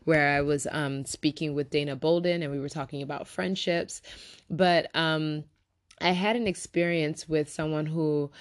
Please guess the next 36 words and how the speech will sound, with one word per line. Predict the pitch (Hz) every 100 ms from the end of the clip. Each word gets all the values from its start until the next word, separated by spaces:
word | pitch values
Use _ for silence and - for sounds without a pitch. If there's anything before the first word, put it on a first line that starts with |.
| - - -
was | 160 175
a | 165
friend, | - 139 135 143 151 165 -
and | 165 160 151 147
it | - 180 - _ -
really | 135 190 226 240 247 240 233 - _ _ _ _
made | 165 175 175 180 180
me | 185 175 170 170 180 _ _ _ _ 160
evaluate | 165 123 156 160 175 160 139 139 135 -
the | 156
people | - - 196 196 185 180
that | 170 156
I | - 151
let | 147 147 147 147
into | - 147 - 151
my | 139 135
experience. | - - - - 147 135 139 - - - - -
Just | - 269 - - - - - _ _ -
really | 175 226 262 277
making | 240 208 202 190
sure | - 165
that | 160 143
you | 160
are | 160
constantly | - - 180 190 - - 151 170 165
evaluating | 160 147 135 147 160 170 151 151 147 147
who | 147 - 170
you | 170 160
consider | 160 156 - 151 156
to | -
be | 147 151
a | 143
part | - - 147
of | 139
your | 147 139
tribe, | - 156 160 202 226